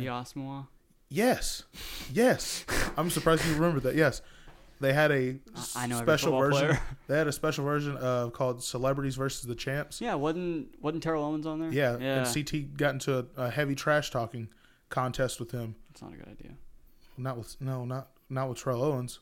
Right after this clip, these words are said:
Speaker 1: I mean, Terrell Owens got, he got so butthurt he left. He didn't come back.
Speaker 2: Really?
Speaker 1: Yeah.
Speaker 2: Who
Speaker 1: C T
Speaker 2: was
Speaker 1: stood up and said, he goes, uh, "If you weren't, if you weren't getting paid, you wouldn't be here." And he goes, "That's not my fault." And he goes, C T goes,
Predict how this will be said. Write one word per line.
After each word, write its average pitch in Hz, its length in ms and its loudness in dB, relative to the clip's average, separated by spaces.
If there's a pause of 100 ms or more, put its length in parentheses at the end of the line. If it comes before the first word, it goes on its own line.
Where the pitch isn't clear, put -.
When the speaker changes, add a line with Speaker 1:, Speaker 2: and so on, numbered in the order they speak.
(120)
Speaker 1:
I 147 100 2
mean, 139 160 2
Terrell 151 260 0
Owens 156 160 0
got, 123 160 -2 (100)
he 156 180 -4
got 139 280 0
so 135 160 0
butthurt 127 320 0
he 120 80 -4
left. 117 320 -2
He 127 80 -6
didn't 123 180 -6
come 123 140 -6
back. 117 360 -4
Speaker 2:
Really? 175 400 -2
Speaker 1:
Yeah. 139 200 -2 (240)
Speaker 2:
Who 277 140 6
Speaker 1:
C 311 40 4
T 202 100 2
Speaker 2:
was 175 100 -2
Speaker 1:
stood 175 200 4
up 175 140 6
and 143 120 -6
said, 143 220 2 (380)
he 135 80 -2
goes, 127 280 0 (120)
uh, 123 560 0
"If 123 140 -6
you 170 100 2
weren't, 147 240 -2
if 117 100 -4
you 160 120 2
weren't 156 140 4
getting 139 160 0
paid, 143 220 0
you 143 80 0
wouldn't 127 200 0
be 143 100 0
here." 139 120 2
And 120 100 -2
he 123 40 -6
goes, 117 160 -4
"That's - 160 -6
not 131 120 -2
my 139 120 2
fault." 131 240 0
And 127 80 -6
he 127 60 -4
goes, 117 220 -4 (240)
C - 120 -8
T 139 120 -2
goes, 123 180 -2